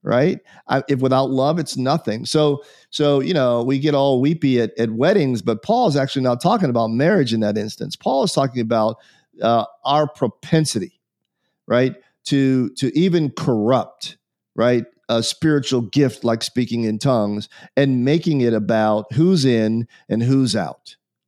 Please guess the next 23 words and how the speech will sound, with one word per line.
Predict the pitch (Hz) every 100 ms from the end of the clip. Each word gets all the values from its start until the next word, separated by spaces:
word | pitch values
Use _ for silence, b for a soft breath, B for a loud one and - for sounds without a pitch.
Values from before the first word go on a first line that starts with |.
| _ _ _ _ _ -
right? | 104 113 110 - _
So, | - 139 131
yeah, | 147 156 123
some | 165 180
people | 170 139
wanna | 139 135
have | 127
a | 117
lot | 123 226
of | 185
moral | 135 123
clarity | 139 127 120
about | 113 113 110 110 _ -
excluding | - - 151 160 143 110
people, | 101 - - - _ b b b -
but | 151
it | 135
just | 165 175 -
doesn't | 147 131 120
stack | - - - 123 123
up | 117 101
to | -
Scripture. | - - 104 - 73 -